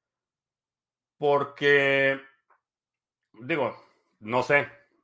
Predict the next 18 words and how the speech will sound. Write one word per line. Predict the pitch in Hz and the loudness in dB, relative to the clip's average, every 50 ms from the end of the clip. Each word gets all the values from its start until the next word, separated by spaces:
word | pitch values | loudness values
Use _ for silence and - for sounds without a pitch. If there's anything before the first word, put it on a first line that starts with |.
| _ _ - | _ _ -16
no | 107 104 107 120 | -14 -10 -8 -8
sé | 113 - 123 110 | -6 -6 -6 -6
por | - 117 104 - | -6 -6 -6 -4
qué | - 117 | -4 -4
hasta | 113 - 123 | -2 0 0
ahora | 113 113 117 117 117 | 0 0 0 0 -2
y | |
no | 117 120 117 | 0 0 0
antes, | 120 117 117 120 135 139 - - _ _ _ | 0 -2 -2 -6 -8 -8 -8 -12 _ _ _
porque | - 110 98 98 95 95 - _ - - 101 98 98 98 95 95 95 92 92 90 87 _ _ _ _ _ _ _ _ _ _ _ _ _ _ _ _ _ _ _ _ _ _ _ _ - | -10 -10 -8 -8 -10 -12 -16 _ -20 -16 -14 -12 -12 -12 -10 -10 -10 -12 -12 -14 -16 _ _ _ _ _ _ _ _ _ _ _ _ _ _ _ _ _ _ _ _ _ _ _ _ -14
las | 120 113 113 110 107 - | -8 -6 -4 -4 -4 -6
circunstancias | 127 113 107 - 113 110 - - 135 135 131 - 131 - | -8 -10 -8 -10 -12 -6 -2 0 0 0 -2 -4 -6 -6
a | 127 117 | -4 -4
lo | 117 | -4
mejor | 113 110 - 135 135 127 | -6 -6 -4 -4 -4 -4
no | 131 131 | -4 -8
estaban | 113 - 131 123 131 131 139 | -6 -4 -4 -4 -4 -2 0
dadas, | 151 156 151 147 151 156 156 - - _ | 0 0 0 0 -2 -4 -6 -8 -16 _